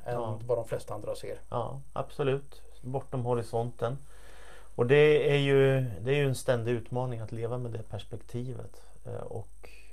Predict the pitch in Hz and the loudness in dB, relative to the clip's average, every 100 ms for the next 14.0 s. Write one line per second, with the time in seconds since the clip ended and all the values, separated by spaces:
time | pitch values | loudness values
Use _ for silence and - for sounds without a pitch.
0 | - 120 127 147 117 147 156 123 131 127 | -8 -2 8 8 8 4 4 4 4 4
1 | 92 101 104 120 123 120 127 123 120 107 | 2 -2 -2 0 0 0 -2 -2 -4 -4
2 | 110 107 101 98 107 101 - 110 110 110 | -6 -6 -6 -6 -8 -8 -8 -6 -6 -6
3 | 110 107 - 104 - - - - - - | -6 -8 -6 -6 -6 -10 -10 -10 -8 -6
4 | 107 - 143 147 104 92 104 101 - - | -6 -6 -4 -2 -2 -4 -6 -8 -10 -12
5 | - - - 107 107 - 120 127 123 - | -12 -10 -10 -4 -4 -4 -2 -2 -4 -8
6 | - 113 127 - 107 123 120 110 104 101 | -4 -4 -4 -6 -4 -2 0 0 -4 -6
7 | 98 110 110 107 101 107 104 113 104 104 | -8 -6 -6 -6 -4 -2 0 -2 0 -2
8 | 101 98 104 101 104 104 107 113 110 - | -4 -4 -4 -4 -4 -2 -2 -4 -6 -8
9 | 123 117 101 107 104 127 139 101 95 95 | -8 -8 -4 -4 -2 -2 -2 -4 -8 -10
10 | - - - - - - 80 - - - | -10 -12 -12 -12 -10 -10 -10 -10 -10 -8
11 | - 120 120 107 110 113 110 127 113 113 | -8 -6 -4 -2 0 0 0 -4 -4 -4
12 | 110 110 120 117 98 - 104 101 104 123 | -4 -2 -4 -2 -4 -4 -6 -6 -2 -2
13 | 131 104 - 101 - 123 - 107 92 90 | -2 -6 -8 -8 -8 -8 -6 -6 -6 -6